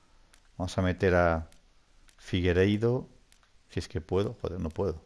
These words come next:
Ahora. Que diestro o zurdo este hombre. Diestro.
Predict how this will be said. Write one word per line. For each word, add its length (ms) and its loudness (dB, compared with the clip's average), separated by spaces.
Ahora. 280 -6
Que 160 -4
diestro 300 4
o 40 2
zurdo 300 -2
este 220 -4
hombre. 200 -4
Diestro. 600 -6